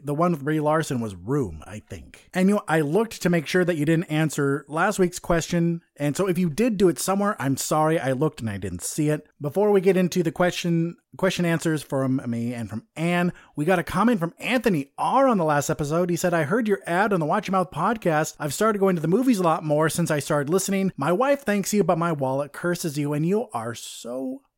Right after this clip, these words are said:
welcome." And I know the pain too. I love going to movies. My wife loves going to movies.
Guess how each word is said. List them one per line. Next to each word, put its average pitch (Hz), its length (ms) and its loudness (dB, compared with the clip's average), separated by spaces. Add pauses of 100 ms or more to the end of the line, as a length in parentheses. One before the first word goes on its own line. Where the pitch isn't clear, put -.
welcome." 139 960 0
And 185 160 -4
I 262 100 2
know 226 380 4
the 214 80 0
pain 196 400 0
too. 233 460 0 (160)
I 175 80 2
love 180 160 2
going 170 160 2
to 160 100 2
movies. 165 440 2 (140)
My 147 140 -2
wife 170 240 4
loves 151 160 2
going 143 220 0
to 139 40 4
movies. 135 440 0